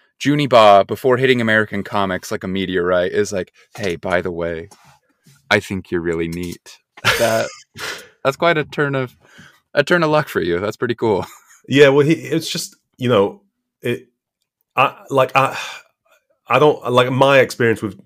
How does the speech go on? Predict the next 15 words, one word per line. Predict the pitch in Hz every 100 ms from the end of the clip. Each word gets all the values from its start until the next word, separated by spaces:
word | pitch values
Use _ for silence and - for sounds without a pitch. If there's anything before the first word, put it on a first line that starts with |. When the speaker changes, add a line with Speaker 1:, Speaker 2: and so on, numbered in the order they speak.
| _ _
Speaker 2:
doing | 110 101 95 92 92
Strip | 90 107
Val | 90 90
Naked | 87 85 78
is | 80
really | 92 95 87
just, | 87 80 - -
it's | 87 -
just, | 95 -
like, | 82 82
an | -
outlet | 82 71 -
for | -
me | 85 82
to, | 80 82 80 80 82